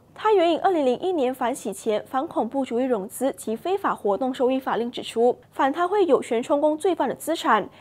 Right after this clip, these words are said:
并将赃款归还给政府。今年以来，反贪会已经成功追回十三亿令吉的犯罪资产，这些资金已经全部归还给国家财政。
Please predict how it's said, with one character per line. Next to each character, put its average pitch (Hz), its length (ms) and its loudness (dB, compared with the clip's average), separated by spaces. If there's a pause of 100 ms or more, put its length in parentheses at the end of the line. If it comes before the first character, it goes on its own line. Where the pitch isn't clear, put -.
(120)
并 330 160 2
将 320 180 0
赃 330 220 -2
款 285 360 0
归 339 160 0
还 226 220 -2
给 220 100 -2
政 233 220 -2
府。 185 320 -4 (100)
今 339 140 -2
年 349 180 0
以 226 60 2
来， 208 320 4
反 233 180 -2
贪 349 160 -2
会 392 140 2
已 208 160 -2
经 262 160 -4
成 240 220 -6
功 262 180 4
追 339 140 -2
回 262 160 2
十 - 180 -2
三 320 260 -4
亿 370 100 0
令 349 140 0
吉 302 120 -6
的 226 120 0
犯 240 240 -4
罪 190 140 -2
资 277 160 -4
产， 202 340 0 (120)
这 381 100 -6
些 381 140 4
资 349 180 0
金 349 320 0
已 202 100 -4
经 254 160 -4
全 220 320 -4
部 302 180 -2 (100)
归 370 120 0
还 294 220 -2
给 254 140 0
国 180 240 -2
家 233 160 -2
财 226 180 -6
政。 240 340 0